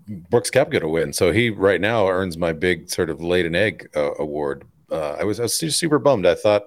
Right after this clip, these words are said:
I, I'd become such a believer in Brooks and feeling like, yeah, this is the dude until he proves that he's not. Um, you know, I don't, it's so hard for me to pick the top two guys on the board because, uh,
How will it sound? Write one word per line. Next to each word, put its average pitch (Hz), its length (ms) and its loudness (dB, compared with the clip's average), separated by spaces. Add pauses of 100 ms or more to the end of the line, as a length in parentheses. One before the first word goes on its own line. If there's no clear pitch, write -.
(100)
I, 110 140 2
I'd 113 120 2
become 120 280 -2
such 101 180 -2
a 101 60 -2
believer 95 420 0
in 95 60 -2
Brooks 101 320 0
and 82 120 -10
feeling 85 220 -2
like, 80 200 -4
yeah, 78 220 0
this 92 260 -10
is 101 140 -6
the 98 100 0
dude 90 280 -2
until 82 280 -4
he 78 100 -10
proves 78 320 -10
that 80 100 -10
he's - 140 -16
not. 92 280 -6 (600)
Um, 85 640 0 (760)
you 117 120 -8
know, 127 320 0 (560)
I 127 80 -4
don't, 131 120 -8 (280)
it's - 140 -10
so 104 260 4
hard 87 200 0
for 87 100 -10
me 85 140 -4
to 76 80 -6
pick 82 300 -8
the 80 100 -8
top 80 300 -6
two 82 160 -8
guys 76 300 -2
on 80 100 -6
the 76 80 -10
board 73 320 -4
because, 73 460 -8
uh, 71 300 -6